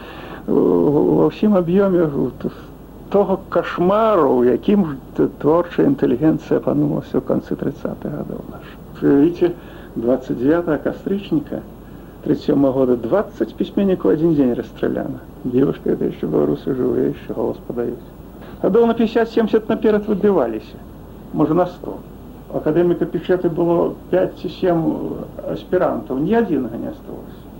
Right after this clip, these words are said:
Аспірант, да яшчэ не вучоны яшчэ. Танка вельмі, э, як чалавек быў адзыўчывы. Надзвычайна. Ён памагаў у самых розных бедах, ведаеце. Я ж праз яго Каханаўскага, э,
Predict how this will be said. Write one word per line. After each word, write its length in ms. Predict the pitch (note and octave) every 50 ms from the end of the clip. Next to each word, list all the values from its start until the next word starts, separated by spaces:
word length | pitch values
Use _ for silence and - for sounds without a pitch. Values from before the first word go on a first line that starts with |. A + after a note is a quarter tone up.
| - - -
Аспірант, 640 | - - - F3+ - B2 - D3 E3 E3+ D#4+ - - -
да 80 | - -
яшчэ 300 | - - - - - -
не 120 | - - -
вучоны 480 | - - - - A2+ - - E3+ - D3
яшчэ. 240 | - - - - - - - - - - -
Танка 360 | A3 B3 B3+ A#3+ - B3 A#3+
вельмі, 400 | A#3 A3+ B3 B3 A#3+ A3+ A#3 A#3
э, 1040 | A3+ - - - - - - - - - - - - - - - - - - -
як 160 | F#3 F3+ - -
чалавек 460 | - - G3+ G3+ G3+ G3+ G3+ G3 F#3+
быў 160 | G3 G#3+ G3+ G3+ F#3+
адзыўчывы. 640 | - - A3 G#3+ F#3+ D#3+ - - - - - - - - - - - - - - - - - - - - - - -
Надзвычайна. 800 | D3+ D#3+ D3+ - G3+ G3+ - - - D#3 - C3+ B2+ C3 C3 B2+
Ён 180 | C#3 D#3+ F#3 F#3
памагаў 380 | - G#3 G#3+ G3+ G#3 G#3 G3+
у 40 | -
самых 320 | - A3 A#3 A3+ A3 - A3+
розных 400 | A3+ G#3 F3+ C#3 - - A#2+ A#2
бедах, 540 | A2+ A2 A#2+ A2+ G#2 - - - - - - -
ведаеце. 520 | - C3+ - - - - - - - - - - - - - - - - -
Я 140 | E3 E3
ж 80 | - -
праз 200 | - F#3+ E3+ -
яго 180 | G3 F3 G3 F#3+
Каханаўскага, 680 | - F#3 - G3+ G3+ G3+ G#3 G3+ - - - F#3+ F#3+
э, 580 | F#3 F#3 D3 C#3+ D3+ D3+ D#3 D#3 D#3 D3+ D3